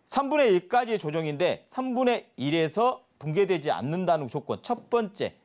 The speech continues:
두 번째, 세 번째. 물론 이게 삼일 코스입니다. 기본 센 애들은요. 기본 삼일 코스예요. 삼일 안에 급발진 시키는 애들은 세력들이 성격이 되게 급한 거고요.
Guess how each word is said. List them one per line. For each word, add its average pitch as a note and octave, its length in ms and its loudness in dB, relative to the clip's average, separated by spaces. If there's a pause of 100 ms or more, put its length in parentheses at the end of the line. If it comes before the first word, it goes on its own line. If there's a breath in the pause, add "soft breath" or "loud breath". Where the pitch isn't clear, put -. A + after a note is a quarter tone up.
(100)
두 F#3+ 180 -2
번째, E3+ 540 -2
세 G#3 240 0
번째. E3 300 -4
물론 F#3+ 320 0 (600 loud breath)
이게 A#3 200 2
삼일 E4 440 0
코스입니다. F3 500 0
기본 C#3 280 -4
센 D4+ 400 2
애들은요. D#3 640 -2
기본 G#3 220 0
삼일 D4 340 -2
코스예요. G2 460 -4 (580 soft breath)
삼일 D4+ 420 2
안에 B3+ 400 -2 (400)
급발진 A3+ 420 -2
시키는 G#3+ 400 -2
애들은 F3 340 2
세력들이 G#3 460 -2
성격이 A3 360 0
되게 E3+ 220 2
급한 G#2+ 400 -4
거고요. F#2+ 460 -4